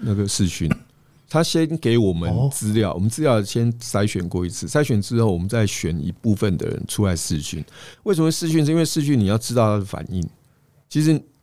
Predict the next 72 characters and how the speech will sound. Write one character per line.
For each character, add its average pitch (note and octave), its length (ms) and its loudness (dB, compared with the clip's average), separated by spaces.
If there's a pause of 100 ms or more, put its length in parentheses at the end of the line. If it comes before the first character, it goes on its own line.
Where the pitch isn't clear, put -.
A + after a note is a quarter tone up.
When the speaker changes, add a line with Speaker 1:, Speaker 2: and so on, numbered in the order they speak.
(180)
Speaker 1:
这 E3+ 100 -4
个 C3+ 140 6
很 A2+ 100 4
重 G#2+ 160 2
要， G#2 100 2
Speaker 2:
嗯。 G2+ 40 -2
Speaker 1:
你 A2 60 0
要 C3+ 120 2
知 C#3 140 -4
道 C3 100 4
他 B2 80 2
讲 E2 260 -6
话 F#2 220 0
的 E2 80 0
内 F2 220 2
容、 - 200 -6 (120)
反 - 340 -8
应 F2 220 0
那 D2+ 120 -2
些 - 140 -8
东 - 240 -8
西。 - 160 -14 (460)
哦， - 100 -12
所 A#2+ 160 2
以 B2 60 4
我 F#2+ 160 0
们 F#2+ 140 -4
都 A2 420 2
海 F2+ 160 -2
外 A2 120 2
的 A2 60 4
部 G#2 160 0
分 F2 80 -2
视 F#2 160 -4
讯， G2 160 -2
Speaker 2:
嗯。 A#2 40 0
Speaker 1:
那 C#3 100 0
台 G#2+ 160 0
湾 G#2+ 120 2
的 G#2+ 80 2
话， A2 60 2
我 G#2 60 2
们 F#2 100 0
就 G#2+ 60 0
是 G#2+ 220 2
挑 G#2+ 220 0
选 G2+ 160 0
一 F#2+ 60 0
些 G2 120 -2
人 F2+ 140 0
出 F#2+ 220 -4
来， A1 180 -2
然 E2+ 140 -2
后 F#2+ 160 2 (140)
直 - 120 -4
接 G2+ 280 2
到 F#2+ 180 0
我 E2 60 0
们 D#2+ 100 -2
的 D#2+ 80 -4
棚， B1 260 -6 (200)
我 F#2 100 -10
们 E2 80 -2
会 G2+ 180 4
侧 F#2+ 260 0
录， F2 260 -2
然 D#2 120 -4
后 F2 140 0
跟 F2 80 -2
他 E2 320 -2 (220)
对 F#2+ 120 2
谈 - 160 -8